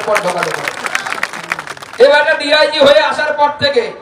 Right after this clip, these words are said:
টার্গেট করে বিজেপির কর্মী সমর্থকদের উপর মামলা দেওয়ার চেষ্টা করছে। আর ওর যে আমাদের জেলার প্রতি কি মায়া, কিছুতেই ছেড়ে যেতে চায় না।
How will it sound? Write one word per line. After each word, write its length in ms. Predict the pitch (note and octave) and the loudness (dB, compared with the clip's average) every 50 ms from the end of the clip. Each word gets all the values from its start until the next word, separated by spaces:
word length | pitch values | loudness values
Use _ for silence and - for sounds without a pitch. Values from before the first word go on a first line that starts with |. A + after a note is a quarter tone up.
| - - - - - - - - - - _ - _ _ _ - | -18 -20 -20 -20 -20 -20 -20 -20 -20 -20 _ -20 _ _ _ 0
টার্গেট 440 | A#3+ - D4+ E4 F4+ F4+ F4+ F4+ | 2 2 4 4 2 2 2 2
করে 200 | E4+ E4 E4 D#4+ | 4 4 4 4
বিজেপির 400 | D#4 D#4 D#4 D4+ D4 D4+ D4 D4+ - | 4 2 -2 -2 -4 -4 -6 -6 2
কর্মী 300 | C#4 C#4 C#4 C#4 C#4+ C4 | 2 2 4 2 0 -2
সমর্থকদের 640 | - C4 C4+ C#4 C4+ - C4+ C4 C4 - C4 B3 B3 | -2 0 0 0 0 0 0 -2 0 2 4 4 6
উপর 180 | B3 B3+ A#3+ | 6 6 4
মামলা 320 | A#3 A#3 A3+ A3+ A#3 A#3 A#3 | 4 2 -2 0 0 0 0
দেওয়ার 300 | G#3+ G#3+ A#3 G#3+ - - | 2 0 -2 -2 -4 -6
চেষ্টা 280 | - - - - - | -10 -12 -10 -10 -12
করছে। 340 | - - - - - - - - _ _ _ _ - _ _ _ _ _ _ | -12 -14 -18 -20 -20 -20 -20 -20 _ _ _ _ -20 _ _ _ _ _ _
আর 160 | - F#3 G#3+ B3+ | 0 4 6 6
ওর 160 | C#4 C#4+ - | 6 6 4
যে 100 | C4+ D#4+ | 0 0
আমাদের 420 | D4 C#4+ C#4+ D4+ D#4 D#4+ D#4+ - | 0 0 0 0 2 2 2 2
জেলার 320 | C4+ C#4 C#4 D4+ D#4 D4+ D4+ | 2 2 2 2 2 2 0
প্রতি 160 | D4+ D4+ - | -4 -6 -8
কি 280 | - - - D#4+ F4 F#4 | -10 -10 -8 -6 -2 0
মায়া, 360 | F4+ E4 D#4+ D#4+ E4 C4+ A#3+ - | 2 2 4 4 4 2 2 0
কিছুতেই 340 | C#4 C4 D4+ D#4+ F4 F4 F4 | -2 -6 -6 -4 -2 -4 2
ছেড়ে 220 | - C#4 C#4 C4 | 4 6 6 6
যেতে 260 | B3 A3+ - - - - | 6 4 0 -4 -6 -8
চায় 180 | - - - | -8 -10 -12
না। 60 | - | -14